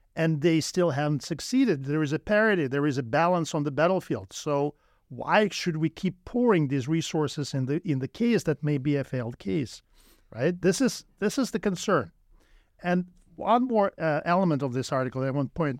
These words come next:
point to attention to is that he, when he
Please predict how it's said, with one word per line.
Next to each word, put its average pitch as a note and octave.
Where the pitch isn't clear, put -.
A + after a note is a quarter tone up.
point D#3+
to D#3+
attention F#3
to A#2
is B2+
that D3+
he, -
when F3+
he -